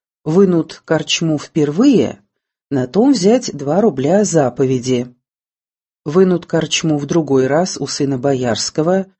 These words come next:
то вкинуть его на время в тюрьму и заповеди взять вдвое. Вынут в другой раз корчму у посадского человека, у стрельца, казака или пушкаря, то бить кнутом и вкинуть в тюрьму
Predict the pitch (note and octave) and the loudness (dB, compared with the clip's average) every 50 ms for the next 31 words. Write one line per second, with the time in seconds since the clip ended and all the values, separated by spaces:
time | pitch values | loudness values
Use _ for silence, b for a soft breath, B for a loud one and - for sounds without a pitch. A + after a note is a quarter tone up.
0 | _ _ _ - F3+ F3+ F3 D#3+ - - - - - G#3+ B3+ C4+ B3+ F#3+ - - | _ _ _ -2 0 0 0 0 -2 -4 -10 -6 -2 0 2 2 2 2 0 -2
1 | - C#3+ C3 C3+ C3+ C3 D3 C#3+ C#3 D3+ F3 G#3 A3 A3 A3 G#3 - - - A3+ | -4 -4 -2 -2 -2 0 -2 -2 -2 0 2 2 2 2 0 -2 -6 -4 -2 0
2 | G3+ F3 D3 B2+ A#2 G#2+ - - - D#3+ D3+ C3 B2 C#3+ F#3+ A3+ B3 B3 F#3 C3+ | 0 0 0 -2 -4 -6 -8 -6 -4 -4 -2 -2 -2 0 0 0 0 -2 -4 -4
3 | B2+ A#2+ - A#2+ A#2+ A#2+ A#2 - D3 E3 E3 - - - C#3 C3+ B2+ B2+ A#2 A#2+ | -4 -4 -4 -6 -6 -4 -2 -2 0 0 -2 -4 -10 -12 -10 -10 -8 -8 -6 -6
4 | A2+ G#2+ A2+ G#2 - _ _ _ _ _ _ _ _ _ _ _ _ _ _ C#3+ | -6 -6 -6 -8 -14 _ _ _ _ _ _ _ _ _ _ _ _ _ _ 0
5 | D#3 G3 F#3+ F3 E3 D#3 - - C#3 - D#3 D#3 C#3 C#3 D3 C#3+ C#3+ C#3+ D3 D#3+ | 2 2 2 2 0 -2 -4 -8 -6 -4 -4 -2 0 2 2 2 2 2 0 -2
6 | E3+ - - - E3 D#3+ D#3 - - - E3+ D#3+ D#3+ D3+ - E3 E3 - - E3+ | -2 -4 -6 -6 -6 -6 -6 -6 -8 -6 -4 -4 -4 -4 -4 -4 -4 -4 -2 -2
7 | D#3+ C#3+ - - - D#3+ D3+ D3 D3 - - D#3 D#3 D3+ C#3 D3 D3 C#3 C#3+ - | -2 -4 -4 -6 -4 -4 -4 -4 -4 -4 -2 -2 -2 -2 0 0 -2 -2 0 0
8 | F3 F3 F3 F3 b b b b b _ - B3 A#3+ - - C#3 A#2+ A#2+ - - | -2 -2 -2 -4 b b b b b _ -6 -6 -6 -6 -6 -8 -8 -8 -8 -6
9 | - F3 G3+ A3 G3+ - C#3+ A#2 B2 A#2 - - E3+ F3 F#3+ F#3+ - - D3+ C3+ | -4 -2 -2 -2 -2 -4 -6 -6 -6 -6 -6 -4 -2 -2 -2 -2 -4 -6 -6 -4
10 | C3 B2 B2 B2 - E3 - - - B2+ A#2 A2 A2+ B2 D#3+ G3 G#3+ G#3 B B | -4 -4 -6 -6 -10 -10 -10 -8 -6 -6 -4 -4 -2 -2 -2 -2 -2 -4 B B
11 | B B B B B _ - D#3 D3+ C#3+ C#3 D3 E3 D3+ - - - - - B2+ | B B B B B _ -2 -2 -2 -2 -2 -2 -4 -4 -4 -6 -10 -12 -8 -8
12 | A#2+ A2+ A#2+ - F#3 A#3 C4 C4 - - D#3+ D3 - - - E3+ F#3+ G#3 A#3 A#3 | -8 -6 -4 -2 2 2 2 2 0 -2 -6 -6 -8 -6 -4 -2 0 0 0 0
13 | - - - - A3 A3 G3+ F3+ D3 C3 A#2+ A2 - - | -2 -6 -8 -4 -2 0 0 0 0 -2 -2 -4 -6 -8